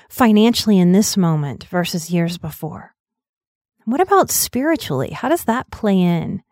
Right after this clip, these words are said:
to your life, to this past year? To where you are right now?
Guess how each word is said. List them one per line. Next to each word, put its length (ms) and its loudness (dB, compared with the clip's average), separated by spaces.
to 160 0
your 160 4
life, 500 -2
to 120 -4
this 140 -4
past 520 -4
year? 420 -6
To 100 -4
where 200 0
you 200 2
are 140 2
right 240 -2
now? 460 -10